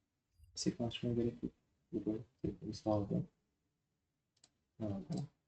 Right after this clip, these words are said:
İşte neydi? İki C.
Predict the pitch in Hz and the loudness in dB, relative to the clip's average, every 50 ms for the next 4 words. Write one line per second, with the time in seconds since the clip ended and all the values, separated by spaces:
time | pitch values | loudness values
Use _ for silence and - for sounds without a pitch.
0 | _ _ _ _ _ _ _ _ _ _ _ _ _ _ _ _ - _ _ _ | _ _ _ _ _ _ _ _ _ _ _ _ _ _ _ _ -20 _ _ _
1 | - - - - - - - - - - 113 113 117 - - - _ _ _ _ | -20 -20 -20 -20 -16 -14 -14 -6 -2 0 0 2 2 0 -2 -6 _ _ _ _
2 | _ _ _ _ _ _ _ _ _ _ _ _ _ _ _ _ _ _ _ _ | _ _ _ _ _ _ _ _ _ _ _ _ _ _ _ _ _ _ _ _
3 | _ _ _ _ _ _ _ _ _ _ _ _ _ _ _ _ _ _ _ _ | _ _ _ _ _ _ _ _ _ _ _ _ _ _ _ _ _ _ _ _
4 | _ _ - 120 123 139 139 127 101 - 117 147 156 147 - - _ _ _ _ | _ _ -2 2 6 8 10 10 8 8 6 4 4 4 0 -6 _ _ _ _
5 | _ _ _ _ _ _ _ _ _ _ _ _ _ _ _ - - - - - | _ _ _ _ _ _ _ _ _ _ _ _ _ _ _ -8 -8 -8 -8 -10
6 | _ _ _ _ _ _ _ _ _ _ _ _ _ _ _ _ _ _ _ _ | _ _ _ _ _ _ _ _ _ _ _ _ _ _ _ _ _ _ _ _
7 | _ _ _ _ _ _ _ _ _ _ - - - - 101 101 113 127 131 | _ _ _ _ _ _ _ _ _ _ -4 -2 0 2 4 4 4 4 2